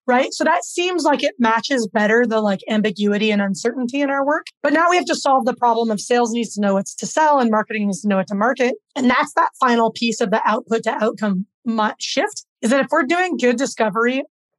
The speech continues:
in the now stage, even before it releases, we should have customer testimonials. We should have impact. We should know not just that our,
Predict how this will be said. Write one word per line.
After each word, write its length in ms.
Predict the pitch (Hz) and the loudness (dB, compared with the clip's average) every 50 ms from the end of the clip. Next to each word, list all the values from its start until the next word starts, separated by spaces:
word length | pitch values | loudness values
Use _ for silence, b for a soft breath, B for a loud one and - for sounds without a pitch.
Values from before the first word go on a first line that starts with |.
| _ _ _ - - | _ _ _ -2 0
in 140 | 247 226 | 2 2
the 100 | 233 226 | 2 2
now 600 | 220 214 214 214 202 190 185 196 208 226 262 294 294 _ _ _ - | 2 2 2 2 2 2 2 2 2 2 0 0 -2 _ _ _ -18
stage, 540 | - - - 294 285 302 320 311 - - - _ _ _ _ _ _ - | -10 -4 -2 -2 -2 -2 -2 -4 -6 -10 -12 _ _ _ _ _ _ 0
even 260 | - 285 302 381 370 | 2 4 4 4 2
before 440 | 359 330 320 - - 254 254 254 269 | 2 2 0 2 2 2 4 4 4
it 120 | 277 - - - | 2 0 -2 0
releases, 960 | 220 220 202 196 190 190 220 233 233 - - 311 330 349 339 - - - - _ _ _ _ _ _ _ _ - | 0 0 0 0 -2 -2 -2 -2 -4 -4 -4 -2 -2 -2 -4 -8 -12 -14 -16 _ _ _ _ _ _ _ _ -2
we 120 | 240 254 226 | -2 0 0
should 160 | - - 285 | 0 0 0
have 140 | 254 240 247 | 0 0 -2
customer 460 | - - 226 202 - 262 262 262 247 | -4 -4 -4 -4 -4 -4 -4 -4 -2
testimonials. 880 | - - - - - 247 247 254 247 254 254 247 247 254 240 - - _ _ - | -4 -6 -6 -4 -4 -4 -2 -2 -2 -4 -4 -4 -4 -6 -6 -8 -14 _ _ -6
We 100 | 233 220 | -6 -4
should 160 | - - 254 | -2 0 0
have 120 | 226 220 277 - | 0 0 -2 -4
impact. 720 | - 233 233 240 240 - 269 240 233 262 - - - - _ _ _ - | -2 0 0 0 0 0 0 0 0 0 -4 -8 -16 -20 _ _ _ -2
We 80 | 254 | -2
should 180 | 240 - 285 226 | 0 0 0 2
know 460 | 233 226 220 220 233 247 262 277 269 b b b b _ - | 2 2 4 4 4 4 2 2 0 b b b b _ 0
not 240 | 240 247 294 - | 2 2 2 0
just 200 | - 277 240 - | -2 -6 -4 -2
that 140 | 302 302 - - | -2 -4 -2 -2
our, 220 | - 381 403 - | -2 -2 -2 -2